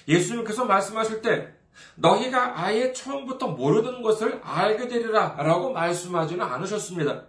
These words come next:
"내가 너희에게 말한 모든 것을 생각나게 하리라"라고 하셨던 것이지요. 즉, 이 말씀은 내가 예전에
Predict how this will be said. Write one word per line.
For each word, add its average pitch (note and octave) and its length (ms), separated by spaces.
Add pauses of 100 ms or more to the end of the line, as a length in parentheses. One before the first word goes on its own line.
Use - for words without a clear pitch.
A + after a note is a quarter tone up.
(1300)
"내가 F3 500
너희에게 F#3 640
말한 E3+ 540
모든 E3 440
것을 F3+ 260
생각나게 C#4+ 720
하리라"라고 A3 840
하셨던 - 300
것이지요. D3+ 460 (840)
즉, - 300
이 C4+ 160
말씀은 E3+ 680 (200)
내가 G3+ 540
예전에 B3+ 640